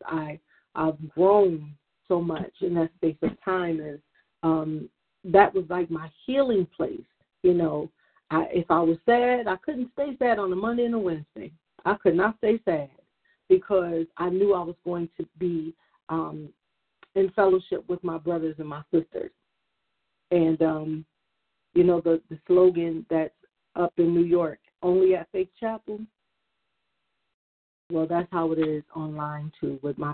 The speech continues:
Faith Chapel family. Only on the, on, only at Faith Chapel on the line. So you all kept me so encouraged, and,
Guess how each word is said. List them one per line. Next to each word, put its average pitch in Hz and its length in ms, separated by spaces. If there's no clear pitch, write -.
Faith 151 200
Chapel 175 400
family. 151 400
Only 170 500
on 160 200
the, 165 160
on, 180 400
only 220 380
at 165 160
Faith 165 240
Chapel 156 320
on 160 180
the 160 80
line. 143 400
So 156 300
you 190 240
all 180 160
kept - 300
me 175 260
so 170 180
encouraged, 202 680
and, 165 420